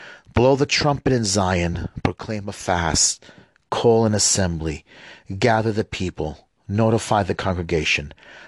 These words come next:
assemble the elders, gather the children and the infants at the breast. Let the bridegroom quit his room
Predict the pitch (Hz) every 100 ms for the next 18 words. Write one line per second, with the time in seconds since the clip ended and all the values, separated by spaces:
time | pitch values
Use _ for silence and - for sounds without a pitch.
0 | - - - 123 113 107 101 104 85 82
1 | 73 71 - - - 104 110 107 104 104
2 | - 95 85 80 78 76 - - - -
3 | 120 113 117 101 95 - 69 - - -
4 | _ _ _ - 95 - 85 85 73 -
5 | - - - - - 117 - 92 117 120
6 | 110 117 113 113 - 120 98 110 98 95
7 | 92 87